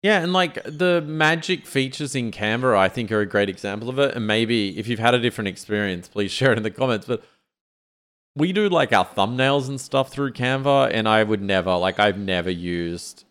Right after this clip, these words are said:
any of their A I features. They're so bad.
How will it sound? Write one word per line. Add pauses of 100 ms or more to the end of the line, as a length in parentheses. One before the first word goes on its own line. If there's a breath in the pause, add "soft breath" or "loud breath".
(120)
any
of
their
A
I
features.
They're
so
bad.